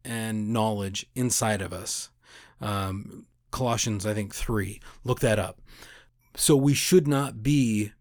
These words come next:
mindless individuals who don't have the, the audacity to research or read or make ourselves more intelligent, because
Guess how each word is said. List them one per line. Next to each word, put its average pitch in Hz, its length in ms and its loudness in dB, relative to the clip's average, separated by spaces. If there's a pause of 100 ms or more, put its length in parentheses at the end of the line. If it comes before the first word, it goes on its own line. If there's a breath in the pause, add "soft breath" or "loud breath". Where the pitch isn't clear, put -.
mindless 123 880 0 (260)
individuals 120 880 -2 (100)
who 120 200 -2 (280)
don't 131 500 0 (260 soft breath)
have 120 600 -2 (180)
the, 110 760 -4 (420)
the 123 240 -4
audacity 113 720 0
to 107 320 -2
research 98 680 -2 (240 loud breath)
or 123 100 -4
read 107 480 -2 (240 loud breath)
or 123 100 -4
make 127 260 0
ourselves 120 420 -2
more 120 220 0
intelligent, 110 580 -2
because 110 340 -6